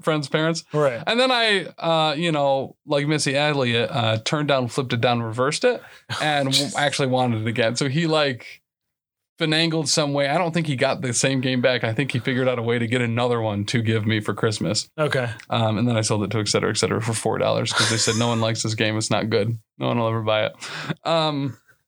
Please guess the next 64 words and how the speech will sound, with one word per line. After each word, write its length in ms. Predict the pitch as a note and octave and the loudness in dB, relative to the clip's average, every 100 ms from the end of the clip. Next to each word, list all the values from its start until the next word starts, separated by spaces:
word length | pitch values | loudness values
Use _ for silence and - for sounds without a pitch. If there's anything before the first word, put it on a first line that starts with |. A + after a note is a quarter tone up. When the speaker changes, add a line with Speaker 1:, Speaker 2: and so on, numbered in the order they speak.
| _ - | _ -2
Speaker 2:
Jesus 380 | - F3 B2 A#2 | 0 2 0 0
Christ. 520 | - - A2+ A2+ - - | -2 -4 -4 -4 -4 -2
Speaker 1:
Yeah. 300 | A#2+ G#2+ A2+ - - - _ | 0 0 -2 -8 -16 -20 _
Speaker 2:
Oh, 520 | E3 D#3 D3+ C#3+ C3 | -2 2 2 2 0
man. 300 | B2 D3 D3 C3+ | -2 -2 0 0
It's 120 | C#3+ | 0
amazing 460 | E3 E3 E3+ D#3 | 2 2 2 0
how 220 | C3 C3+ C3 | 0 0 2
they're 380 | B2+ A#2+ A#2 - | 0 0 -2 -6
not 340 | - B2 C3 C#3+ | -8 0 0 0
in 100 | D3+ | 0
business 340 | E3 D#3 C3+ | 2 2 0
anymore. 420 | A#2+ A#2 D#3 D3+ E3 | 0 0 0 2 0
Speaker 1:
<laughs> 0 | |
Right. 380 | E3+ E3+ G3+ | 0 2 2
Isn't 120 | D#3+ F#3 | 2 0
Speaker 2:
Yeah. 80 | F3+ | 2
Speaker 1:
that 160 | F3+ | 0
shocking? 440 | E3+ F3+ F3+ G3+ G3+ _ | 0 0 0 -2 -4 _
Speaker 2:
Yeah, 180 | F#3+ F3+ | 0 2
it's 120 | E3+ | 2
amazing 300 | F3+ F3+ F3 | 2 2 2
how 80 | D#3+ | 2
they 300 | D#3 C3+ - _ _ _ | 0 -2 -6 _ _ _
may 260 | C#3+ D#3+ E3+ | -4 -2 0
have 200 | D#3+ D#3 | 0 0
accidentally, 640 | D3+ D3+ D3+ D3+ D3+ D3 | 0 0 0 0 0 0
uh, 420 | C#3+ D#3+ D3 C#3 C3 | -2 -2 0 2 2
had 200 | D3 C#3+ | 0 0
a 40 | |
fire 540 | - E3 D#3+ C#3+ C3 | 0 0 2 0 0
or 60 | B2+ | -2
got 340 | A#2 C3+ C#3 | -2 0 0
robbed 340 | C3 C3+ C#3+ B2+ | 2 2 2 0
or 180 | A#2+ A2+ | -4 -2
whatever. 400 | A#2+ C3 C3+ B2 | 2 2 2 2
I 120 | A#2+ | 0
forget 280 | A#2+ A#2 A2 | 0 0 2
why 100 | G#2+ | 2
they 80 | G#2 | 2
went 140 | G#2 | 0
out 100 | G2+ | 0
of 60 | G2 | 0
business, 280 | G2+ G2+ - | -2 0 0
man. 120 | - | 0
Speaker 1:
I, 300 | - - C3 | 0 0 -2
I 40 | - | -2
had 180 | E3 F3 | 0 0
a 60 | |
friend 260 | - D3+ B2+ | 0 0 0
that 120 | A2 | 0
worked 200 | B2 A2+ | -2 0
at 80 | - | -2
F 160 | A2+ | 0
Y 120 | A2+ A2 | 0 2
E, 240 | G#2+ G#2 | 2 0
and 120 | - | 0
I 60 | D3 | 0
guess 240 | B2 B2 | 0 0
one 140 | C3 C3 | 0 0
of 80 | A#2+ | 0
their 120 | A#2 | 0
other 200 | A#2+ C3+ | 0 -2
gambits 580 | B2 C3 C#3 D#3 - | -2 0 0 -2 -4